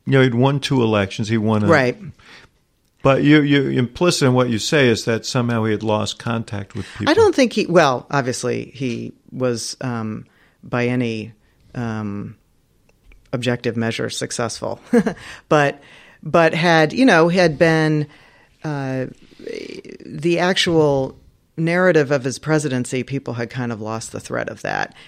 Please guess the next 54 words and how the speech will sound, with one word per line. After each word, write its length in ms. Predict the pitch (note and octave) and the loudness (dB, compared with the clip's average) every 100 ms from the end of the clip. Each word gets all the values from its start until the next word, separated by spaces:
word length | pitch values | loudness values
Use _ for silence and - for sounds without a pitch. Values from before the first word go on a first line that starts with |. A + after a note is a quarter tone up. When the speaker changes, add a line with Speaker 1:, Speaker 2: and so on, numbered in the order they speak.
| - | -10
Speaker 2:
And 460 | D3 C#3 C3 B2+ A#2+ _ _ _ - | -4 0 0 -2 -6 _ _ _ -10
the 160 | B2+ D3+ | 0 0
connection 500 | D#3+ F3 F#3 - D3+ | 2 2 2 2 0
that 120 | C#3+ | 2
I 140 | F3+ | 2
saw 280 | F#3+ D#3+ C3+ | 2 0 0
that 120 | C3 | -2
was 120 | B2+ - | -4 -4
so 280 | - F3 | 2 2
powerful 680 | E3+ D#3 D3 C#3+ C3 B2 A#2+ C#3+ | 2 -2 -2 -2 -4 -6 -6 -6
in 100 | C3 | -2
two 140 | D3+ | 0
thousand 320 | C#3 B2 A#2+ | 0 0 -4
four 520 | - D#3+ C#3+ C3 B2 - | -2 0 2 0 -2 -4
and, 480 | B2+ A#2+ A#2 A#2 - | -6 -6 -6 -8 -6
and 300 | B2+ A#2+ A#2+ | -6 -4 -4
then 320 | A#2+ A#2 A#2 | -6 -6 -8
in, 400 | - B2 A#2 A#2 | -8 -8 -6 -6
um, 440 | A2+ A2+ A2 G#2+ - _ _ _ | -6 -8 -8 -10 -14 _ _ _
uh, 120 | C3 - | -10 -6
initially, 720 | B2 B2+ B2 A#2+ A2 A#2+ C3 | -2 0 -2 -4 -4 -6 -8
and 200 | C3+ A#2+ | -6 -4
Speaker 1:
W-, 140 | A#2+ C3 | -2 2
when 140 | A#2 | 4
he 100 | B2+ | 4
was 260 | A#2 G#2 - | 4 2 -2
the, 60 | |
Speaker 2:
when 100 | C#3+ C#3 | 0 2
he 100 | C#3+ | 2
was 220 | C#3 - | 0 0
Speaker 1:
when 180 | G#2+ A2 | 2 2
he 60 | |
Speaker 2:
the, 60 | A2 | 2
Speaker 1:
were, 100 | A2+ | 0
Speaker 2:
when 100 | C3+ | 2
he 60 | |
Speaker 1:
when 80 | A2 | 4
he 60 | C#3+ | 4
Speaker 2:
gave 100 | C#3+ | 4
the 120 | C3 | 4
Speaker 1:
spoke 140 | B2 D3+ | 4 4
at 40 | |
Speaker 2:
big 100 | C#3 | 2
Speaker 1:
the 60 | A#2 | 0
Speaker 2:
speech 200 | - C#3+ | 2 4
Speaker 1:
convention, 260 | A#2+ C3 C#3+ | 4 0 0
Speaker 2:
and 40 | G2+ | 0
had 100 | C#3 | 0
Speaker 1:
yeah. 40 | |
Speaker 2:
the 60 | B2+ | -2
big 220 | A#2+ C3 | -2 -2
moment, 420 | B2+ B2 A#2+ B2+ | -2 -2 -4 -6
right? 320 | C#3 C3 B2 - - - - - | -4 -2 -4 -6 -18 -20 -20 -4
And 400 | C#3+ B2+ A#2+ | 0 0 0